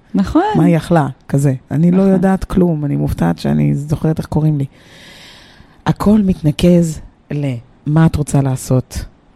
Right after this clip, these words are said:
Speaker 2: האם ה-, ה-, כל המת-, המטרה מקדשת את האמצעים,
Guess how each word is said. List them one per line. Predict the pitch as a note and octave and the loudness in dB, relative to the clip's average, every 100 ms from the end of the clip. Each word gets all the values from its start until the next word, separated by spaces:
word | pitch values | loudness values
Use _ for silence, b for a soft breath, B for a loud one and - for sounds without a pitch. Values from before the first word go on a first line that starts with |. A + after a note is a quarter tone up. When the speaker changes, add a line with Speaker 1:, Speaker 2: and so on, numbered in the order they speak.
| _ - _ _ _ _ _ - | _ -20 _ _ _ _ _ -2
Speaker 2:
האם | C3+ D3+ D3 | 4 4 4
ה-, | C3 B2+ | 2 0
ה-, | - B2+ | 0 0
כל | - | 2
המת-, | E3+ D3 - | 2 0 -4
המטרה | C#3+ B2+ E3 F3+ | -4 -2 2 2
מקדשת | C#3+ C3+ D3 D3+ C#3 | 2 0 -2 -2 -4
את | C3+ | -2
האמצעים, | C3+ B2+ B2+ B2+ B2 | -2 -2 -2 -2 -2